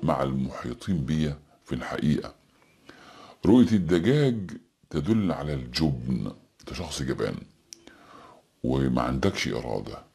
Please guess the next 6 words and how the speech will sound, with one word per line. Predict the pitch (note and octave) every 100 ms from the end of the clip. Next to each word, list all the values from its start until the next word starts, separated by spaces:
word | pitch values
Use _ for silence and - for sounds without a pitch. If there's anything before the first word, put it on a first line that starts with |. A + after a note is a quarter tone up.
| _ -
وشخصية | - C#2 - F#2
ضعيفة. | C2 A1+ A1 - A#1 - _ _ _ _ - - - - - - - -
رؤية | B2 C3+
سماع | A2 - G2+ G#2 A#2+ -
صوت | - C3 B2 B2
الدجاجة | F#2 D#2 C#2+ F#2 E2 A#2+ A#2+ E2 C#2+